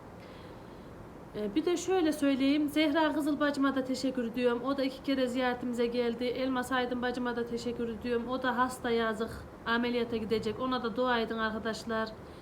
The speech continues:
Şerife Aydın bacımı aradım. Çaresiz kaldım. "Bacım, İbrahim'e bir çorba yapar mısın?" diye. Ondan sonra da o da telefonuna,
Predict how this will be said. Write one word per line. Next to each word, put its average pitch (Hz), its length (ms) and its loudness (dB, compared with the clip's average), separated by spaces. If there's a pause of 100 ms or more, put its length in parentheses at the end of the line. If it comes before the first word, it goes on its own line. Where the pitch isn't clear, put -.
Şerife 277 320 0
Aydın 269 300 2
bacımı 254 320 0
aradım. 247 320 2
Çaresiz 247 580 -2
kaldım. 240 480 0 (480)
"Bacım, 254 360 2
İbrahim'e 240 500 -2
bir 226 80 -4
çorba 240 300 0
yapar 233 340 2
mısın?" 220 380 -4
diye. 226 280 2
Ondan 254 280 0
sonra 240 340 0
da 240 80 0
o 262 140 2
da 254 140 0
telefonuna, 226 680 -2